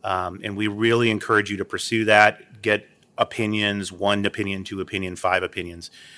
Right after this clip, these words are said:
But you, you, and find a physician who listens to you. And that's one of the things I think we do very well here as a team. And we can provide excellent multidisciplinary care.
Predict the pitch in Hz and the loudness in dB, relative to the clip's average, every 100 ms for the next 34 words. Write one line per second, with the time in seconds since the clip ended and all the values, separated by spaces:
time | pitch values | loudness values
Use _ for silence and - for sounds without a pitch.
0 | - - _ 113 117 - 73 73 117 123 | -20 -20 _ -6 -4 -8 -10 -4 -4 -2
1 | 113 - 123 135 135 131 123 - 117 113 | -4 4 6 6 4 0 0 -2 -4 -2
2 | 101 92 92 85 - 87 90 - 101 90 | -2 -2 -4 -12 -14 -16 -18 -10 -8 -6
3 | 90 - 127 110 101 110 104 92 98 90 | -10 -14 -4 -2 -2 -2 -2 -2 -6 -4
4 | 92 - 92 98 90 85 92 92 92 90 | -6 -6 -12 -14 -12 -6 -2 -2 -2 -4
5 | 90 92 85 85 - 87 82 - - - | -4 -6 -6 -10 -12 -14 -14 -20 -20 -20
6 | - - - 101 92 98 104 98 98 95 | -20 -20 -10 -8 -6 -6 -4 -2 2 4
7 | 95 95 - 98 92 87 98 92 92 90 | 4 0 -2 -8 -8 -8 -6 -6 -8 -10
8 | - 90 87 82 - 85 | -10 -12 -12 -12 -10 -8